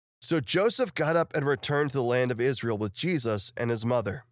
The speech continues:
So the family went and lived in a town called Nazareth. This fulfilled what the prophets had said,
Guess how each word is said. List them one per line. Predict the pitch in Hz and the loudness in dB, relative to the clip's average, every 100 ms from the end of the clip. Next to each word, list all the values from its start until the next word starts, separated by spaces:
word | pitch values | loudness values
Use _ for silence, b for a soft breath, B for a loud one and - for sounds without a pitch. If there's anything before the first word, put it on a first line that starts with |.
| _ _ - | _ _ -4
So | 160 | -2
the | 143 | 0
family | 175 190 214 | 0 2 2
went | 196 165 180 185 180 | 0 2 2 0 -2
and | 190 | 2
lived | 214 170 123 | 4 4 2
in | 139 | 2
a | 135 | 0
town | - 127 120 | 0 0 0
called | 127 117 | -2 0
Nazareth. | 120 160 151 110 104 - _ _ | 2 2 0 -2 -8 -12 _ _
This | 160 233 - | 2 2 2
fulfilled | 240 - 185 147 | -2 2 2 2
what | 151 | -2
the | 156 | -2
prophets | - 156 151 147 | 0 0 0 -2
had | 131 104 | -2 0
said, | 127 104 90 | 0 -2 -6